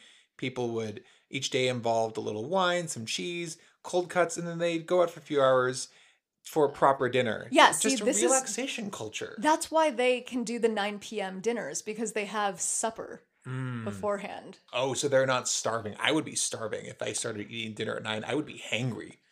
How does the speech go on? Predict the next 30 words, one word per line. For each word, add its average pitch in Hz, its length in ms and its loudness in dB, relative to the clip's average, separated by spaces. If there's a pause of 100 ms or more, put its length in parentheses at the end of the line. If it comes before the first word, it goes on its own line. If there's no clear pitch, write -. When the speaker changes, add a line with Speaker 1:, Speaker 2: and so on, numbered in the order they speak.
(200)
Speaker 2:
Oh, 311 140 6
yeah, 240 340 2
but 220 140 -2
they're, 262 220 6
Speaker 1:
Yeah. 233 100 0
Speaker 2:
they're 254 180 0
eating 208 600 -4 (160)
big 269 180 0
in 277 100 2
the 262 60 0
morning. 196 640 -4 (800)
Lunch 339 440 2
was 277 220 -4
medium. 233 720 -6 (540)
Like, 202 340 0
lunch 240 300 2
is 226 120 -8
probably 202 360 2
just 196 200 -4
a 190 60 -6
sandwich, 180 720 -6
but 214 140 -2
it's 196 140 -8
the 208 100 -8
best 175 500 -4
bread 185 300 -6
you've 185 120 -10
ever 180 220 -4
had. 185 300 -6
Speaker 1:
Mm-hmm. 123 300 -6